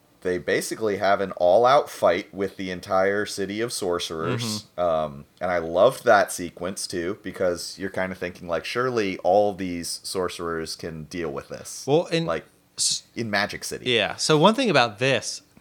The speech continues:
Speaker 2: is I got the impression after the initial, like, onslaught or whatever, it's, I thought she'd, like, killed everybody. And then, 'cause it was just,
Speaker 1: Okay.
Speaker 2: like, the three of them inside, and then you get that great sequence that we'll talk about in a second.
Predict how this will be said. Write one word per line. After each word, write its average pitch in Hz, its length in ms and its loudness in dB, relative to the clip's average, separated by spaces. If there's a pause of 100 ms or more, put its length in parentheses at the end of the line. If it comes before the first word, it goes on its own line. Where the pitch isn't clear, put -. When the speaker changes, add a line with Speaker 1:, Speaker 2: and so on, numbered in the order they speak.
(220)
Speaker 2:
is 131 240 -2
I 147 200 8
got 214 220 2
the 151 100 0
impression 113 840 -4 (360)
after 131 440 4
the 120 200 0
initial, 113 680 -2
like, 104 320 -4
onslaught 117 400 0
or - 20 0
whatever, 202 320 0
it's, 127 180 -4
I 131 80 -4
thought 185 220 2
she'd, 131 180 -4
like, 113 180 -4
killed 107 240 -4
everybody. - 680 -10 (600)
And 143 200 4
then, 151 300 4 (160)
'cause 151 160 0
it 175 60 4
was 156 120 4
just, 160 140 2
Speaker 1:
Okay. 160 80 6
Speaker 2:
like, - 60 -4
the 135 100 2
three 156 280 2
of 151 120 2
them 131 220 0
inside, 127 480 4
and 131 180 -2
then 156 120 2
you 143 60 0
get 127 180 -2
that 123 260 0 (640)
great 135 260 2
sequence 120 320 -4
that 120 80 -6
we'll 110 100 -4
talk 123 240 0
about 110 200 2
in 101 60 -8
a 92 40 -10
second. 127 340 0